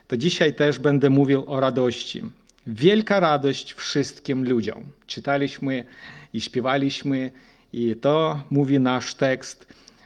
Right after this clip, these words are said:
e, w Ewangelii Łukasza, drugi rozdział. I to będzie nasz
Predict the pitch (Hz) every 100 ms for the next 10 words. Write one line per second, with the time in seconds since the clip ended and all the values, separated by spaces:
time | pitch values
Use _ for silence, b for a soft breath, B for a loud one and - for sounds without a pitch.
0 | B - 113 107 107 107 104 - 117 117
1 | 117 143 143 139 131 131 143 131 - 127
2 | 113 123 123 123 120 107 - - - _
3 | _ 113 180 190 180 156 147 143 -